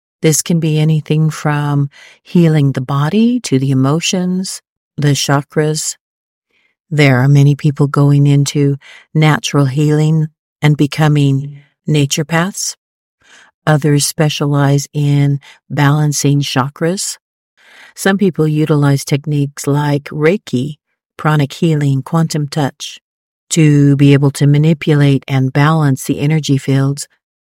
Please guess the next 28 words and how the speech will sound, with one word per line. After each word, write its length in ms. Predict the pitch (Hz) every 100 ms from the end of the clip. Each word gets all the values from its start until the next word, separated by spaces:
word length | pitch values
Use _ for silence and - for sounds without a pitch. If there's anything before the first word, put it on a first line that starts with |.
| _ -
within 520 | 156 147 175 175 175 -
and 300 | 165 165 160
around 300 | 147 143 143
the 100 | 147
human 320 | 156 143 139
body 320 | 135 131 131
to 180 | 131 143
promote 380 | 139 143 143 123
healing. 520 | 160 151 135 127 135 - _ _ _ _ _ _ _ _ -
There 420 | 156 170 190 -
are 160 | 151 -
also 680 | 143 151 - - 156 151 151
sound 640 | - - 147 156 196 202
healers, 720 | - 147 139 135 127 - - - _ _ _ _ -
and 320 | 147 139 131
I 120 | 156
have 200 | 196 160
a 60 | 143
bit 160 | 143
of 100 | 135
interest 380 | 135 131 135 -
in 140 | 143 139
this, 340 | 160 - - _ _ _ _ _ _ _ _ _ -
where 320 | 160 156 151
you 300 | 156 160 165
would 160 | 160 151
use 480 | 156 156 156 147 -
instruments 720 | 165 170 165 151 139 139 -